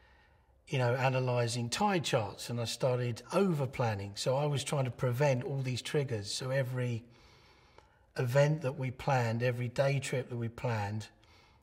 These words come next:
I'd put all this pressure on myself because I was trying to prevent the triggers for Ben. And what would happen nine times out of ten is that I was so tense and anxious before we got out the door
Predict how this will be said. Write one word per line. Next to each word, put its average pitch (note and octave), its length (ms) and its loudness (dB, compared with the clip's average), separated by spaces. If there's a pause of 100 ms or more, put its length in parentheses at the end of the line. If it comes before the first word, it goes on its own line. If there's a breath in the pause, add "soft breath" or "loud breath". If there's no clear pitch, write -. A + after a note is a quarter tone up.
(180 soft breath)
I'd - 160 -6
put F3 120 4
all E3 160 4
this C#3 160 2
pressure D#3 440 2
on A#2 120 2
myself A2+ 460 0
because B2+ 380 -4
I - 20 -2
was B2+ 140 -4
trying C#3+ 240 0
to C3+ 80 -4
prevent C3 560 2 (580 loud breath)
the - 100 -4
triggers C#3 600 2 (160)
for - 180 -6
Ben. C#3 460 0 (1120 loud breath)
And C#3 520 4 (960)
what F3+ 220 4
would D#3 160 4
happen E3 460 0
nine D#3 220 4
times C#3 280 0
out C#3 160 4
of C3 80 -2
ten D3+ 400 4
is C#3 240 -2
that C3+ 280 2 (260)
I C#3+ 80 2
was D3+ 140 2
so D#3 300 2
tense D3+ 520 2
and C#3 80 2
anxious E3+ 480 2
before D3 320 -2
we C#3 120 0
got E3 140 -4
out B2+ 200 -2
the A#2+ 80 -2
door B2+ 460 4